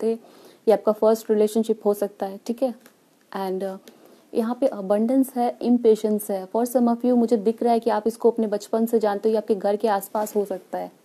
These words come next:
okay। And, uh, कुछ लोगों के लिए आपका इनके साथ कोई लेन देन रहता है पैसों का, ठीक है। And, अ, impatience का card है, so आप इस person के अंदर थोड़ी हड़बड़ी देखोगे, ठीक है,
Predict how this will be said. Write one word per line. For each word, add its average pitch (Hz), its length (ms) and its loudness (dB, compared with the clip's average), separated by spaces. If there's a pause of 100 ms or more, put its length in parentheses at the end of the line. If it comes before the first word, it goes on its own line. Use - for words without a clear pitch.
(100)
okay। 202 200 -4 (800)
And, 202 380 -2
uh, 202 220 2
कुछ 262 240 0
लोगों 247 160 6
के 247 120 2
लिए 247 360 8 (180)
आपका 214 520 0
इनके 220 240 4
साथ 214 240 0
कोई 214 220 6 (280)
लेन 208 200 4
देन 214 160 6
रहता 202 260 -2
है 196 60 0
पैसों 185 360 -4
का, 180 240 -10 (320)
ठीक 214 160 -4
है। 285 140 -2 (540)
And, 185 420 -6
अ, 190 240 -6 (140)
impatience 269 640 6
का 302 140 2
card 254 440 2
है, 226 220 2 (340)
so 294 80 2
आप 277 260 4
इस 294 100 -2
person 254 380 6
के 294 100 4
अंदर 285 220 8
थोड़ी 285 300 4
हड़बड़ी 220 440 4
देखोगे, 196 540 4 (200)
ठीक 220 180 -6
है, 262 180 2